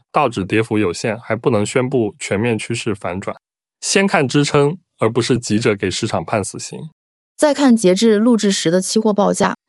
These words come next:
Speaker 2: 标普期货报七千五百五十四点附近，跌百分之零点八七，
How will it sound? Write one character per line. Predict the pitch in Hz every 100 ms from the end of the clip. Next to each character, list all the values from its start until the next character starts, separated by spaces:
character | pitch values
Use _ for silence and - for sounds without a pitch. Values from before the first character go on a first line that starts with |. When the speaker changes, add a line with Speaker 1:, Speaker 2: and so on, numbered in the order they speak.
| _ _ -
Speaker 2:
标 | 277
普 | 294
期 | 185 -
货 | 226 240 202
报 | 196 214 202
七 | - -
千 | 240 254 240
五 | 180
百 | 208 196
五 | 208 175
十 | 185
四 | -
点 | 214 -
附 | 185 185
近， | 175 180 233 - - -
跌 | 196
百 | 202 -
分 | 180
之 | 196
零 | 175 196
点 | 180 127 -
八 | 190
七， | - - 202 208